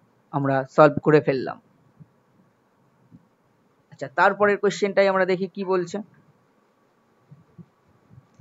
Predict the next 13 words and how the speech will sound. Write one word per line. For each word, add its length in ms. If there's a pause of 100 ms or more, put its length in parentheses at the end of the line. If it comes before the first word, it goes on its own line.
(200)
Next 320
question 380 (1500)
বলছে, 200 (240)
এক 80 (120)
মোল 120 (120)
ইলেকট্রনের 960 (1300)
আধানের 440
মান 100 (100)
কত? 120 (240)
আচ্ছা, 160 (160)
এই 80 (140)
ফর্মুলাটা 500 (360)
তোমরা 160